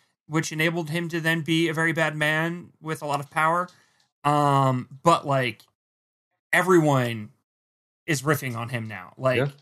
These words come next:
Speaker 1: a whole generation of T V writers grew up watching Joss Whedon shows. They grew up watching Buffy and Angel and Firefly and Dollhouse.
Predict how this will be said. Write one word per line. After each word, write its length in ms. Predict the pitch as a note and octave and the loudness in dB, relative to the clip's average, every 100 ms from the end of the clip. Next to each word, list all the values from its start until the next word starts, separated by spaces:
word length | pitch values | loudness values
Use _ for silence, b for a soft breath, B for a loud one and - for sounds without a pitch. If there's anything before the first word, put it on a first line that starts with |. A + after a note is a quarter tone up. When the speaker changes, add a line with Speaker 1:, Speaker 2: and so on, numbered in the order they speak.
| _ _ | _ _
Speaker 1:
a 120 | D#3+ C3+ | -2 0
whole 240 | F#3 F#3+ | 2 0
generation 600 | C#3 D3 C#3+ C#3+ D3 C3 | 2 2 2 2 -2 -6
of 220 | C3 A#2+ | -4 -4
T 240 | - - C3+ | -6 -8 -2
V 180 | C3+ | 0
writers 500 | B2 B2 B2 A#2 G#2+ | 0 -2 -2 -6 -12
grew 200 | - C#3 | -6 -4
up 100 | B2 | -2
watching 340 | C3+ B2+ C#3 B2+ | 2 0 0 -2
Joss 260 | B2+ A#2 | 0 0
Whedon 260 | C3+ B2 A#2 | -4 -8 -8
shows. 260 | B2+ A#2 A#2 | -12 -12 -12
They 80 | |
grew 140 | A2+ B2+ | -8 -6
up 80 | C3 | -4
watching 260 | B2 C3+ | -6 -6
Buffy 300 | A#2+ B2 C3 | -6 -6 -6
and 100 | B2+ | -8
Angel 520 | A#2+ B2+ C3 C3 B2+ - _ _ - | -6 -8 -6 -6 -6 -12 _ _ -6
and 120 | C#3 | 0
Firefly 420 | C#3+ C#3+ D3 C#3+ | 2 2 2 2
and 140 | C3+ B2+ | 2 2
Dollhouse. 680 | B2+ B2 B2 A#2+ A#2+ - | 2 2 2 0 -2 -6